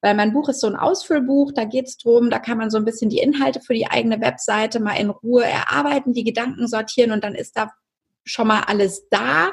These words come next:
Und dann spreche ich mit denen noch mal zwei Stunden drüber, ob wirklich das geklappt hat, wie, was habt ihr geantwortet, ne? Wie, wie bist du da durchgekommen?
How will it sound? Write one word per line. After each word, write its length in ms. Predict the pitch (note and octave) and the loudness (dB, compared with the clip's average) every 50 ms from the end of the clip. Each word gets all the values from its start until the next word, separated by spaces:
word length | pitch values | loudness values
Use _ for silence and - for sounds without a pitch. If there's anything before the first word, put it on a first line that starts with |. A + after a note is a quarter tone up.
| - - - - - - - - - - - _ - | -4 -10 -18 -18 -18 -18 -18 -18 -20 -20 -8 _ 2
Und 180 | A#3+ A#3+ A#3+ A#3+ | 2 2 4 2
dann 160 | A3+ A#3 A#3 | 2 0 0
spreche 320 | - - - B3+ C#4 D4+ D4+ | -2 -2 0 0 0 0 2
ich 100 | C#4 C#4 | 2 2
mit 160 | C4 B3+ C4 | 2 4 4
denen 220 | C4 C4+ C4 B3+ | 2 2 4 2
noch 100 | B3+ B3 | 0 0
mal 160 | A#3+ B3 A#3 B3 | 0 -2 -2 -4
zwei 280 | - - A#3 A#3 A#3+ | -4 -4 -2 -2 -2
Stunden 360 | A#3 - - C4 C4+ C4 B3 B3 | -2 0 2 2 2 2 2 0
drüber, 360 | B3 C4 C4 B3 C4 - - | 0 0 0 2 2 0 -2
ob 160 | - - - | -2 0 2
wirklich 400 | A#3 C4 C4+ C4+ C4 C4 C4 B3+ | 2 2 2 2 2 2 2 0
das 180 | B3+ B3 A#3 - | -2 -6 -6 -4
geklappt 440 | - A3+ A3+ - C#4+ - - - - | -4 -4 -2 -2 -4 -4 -4 -4 -4
hat, 180 | C4 C4+ B3+ C4 - _ | -2 -2 -2 -4 -4 _
wie, 140 | B3 A#3+ A#3+ | -4 -4 -2
was 180 | A3+ A#3+ A#3+ A#3+ | -4 -4 -4 -4
habt 160 | B3+ B3+ - | -4 0 2
ihr 80 | B3 B3 | 2 2
geantwortet, 1040 | B3 - - - B3 C4 B3 B3+ A#3 A3 A3 A3 A3 A3 - A3+ A3+ A3+ A3+ A3+ - | 2 0 0 0 0 0 0 -2 -2 0 2 2 0 0 0 0 2 2 0 0 -2
ne? 200 | A3+ A#3+ C#4 C4+ | 0 2 2 2
Wie, 220 | B3 A#3+ A#3+ A3+ A3+ | 2 0 0 0 0
wie 140 | A3 B3 B3 | -2 0 2
bist 200 | A#3 B3+ B3+ - | 2 0 0 0
du 40 | A#3+ | 0
da 100 | A3+ A3+ | 0 0
durchgekommen? 920 | G#3+ A3 A#3 A#3+ - - - A#3+ - - B3 A#3+ A#3 A#3+ B3 B3 - - | 2 2 2 2 0 -4 -10 -12 -8 -6 -2 0 2 2 2 2 0 -6